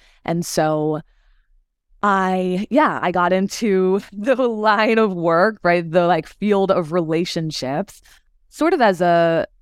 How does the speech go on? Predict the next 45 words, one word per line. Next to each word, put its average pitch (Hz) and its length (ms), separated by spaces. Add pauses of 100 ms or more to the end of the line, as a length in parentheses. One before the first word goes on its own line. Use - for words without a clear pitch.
(100)
a 170 40
form 170 380
of 156 100
my 156 180
secondary 156 680
education 156 760
of 143 100
like, 143 300
"Okay, - 200
how 151 180
do 175 100
I 180 100
do 160 220
this? 139 160
How 160 140
do 165 100
I 170 80
make 160 200
sure 151 460 (280)
that 180 120
I 170 120
don't 165 180
end 156 200
up 147 300 (140)
the 165 120
way 151 520
that 156 320 (200)
they 190 180
did?" - 420
You 156 80
know, 147 260
I 143 120
don't, 151 160
I 160 60
don't 165 220
want 156 320
this - 220
relationship. 156 640
That 143 160
relationship 151 640
is 139 200
really 151 180
scary 147 520
to - 120
me, 214 340